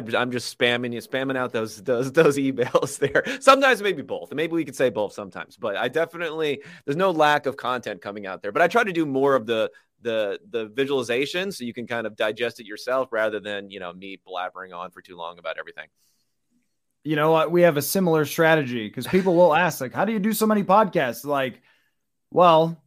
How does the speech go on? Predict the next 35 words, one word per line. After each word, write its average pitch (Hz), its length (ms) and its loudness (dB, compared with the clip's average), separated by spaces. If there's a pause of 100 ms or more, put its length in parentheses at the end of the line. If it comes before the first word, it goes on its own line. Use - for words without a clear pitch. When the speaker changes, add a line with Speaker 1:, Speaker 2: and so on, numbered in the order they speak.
(120)
Speaker 2:
you 156 140 -8
know, 143 220 0
if 156 140 0
I, 139 300 0
if 139 120 -8
I 170 160 6
don't, 165 500 6
then, 147 680 -2
you 139 160 -4
know, 123 140 -6
who's 147 240 -4
gonna 160 200 0
listen? 120 400 -2
So, 131 360 -2
uh, 127 300 -6
Speaker 1:
Yeah. 180 80 0
Speaker 2:
anyway, 135 480 -2 (220)
um, 113 480 -6
but, 123 360 -6
uh, 117 340 -4
I 131 160 -4
also 175 320 0
have 143 120 -2
a 135 40 -2
lot 120 220 -4
of 110 80 -12
fun 107 240 -8
talking 107 360 -10
ball. 98 280 -8
So - 180 -20
that's 113 160 -10
what 120 60 -12
we 113 100 -10
did 107 160 -12
here. 107 340 -8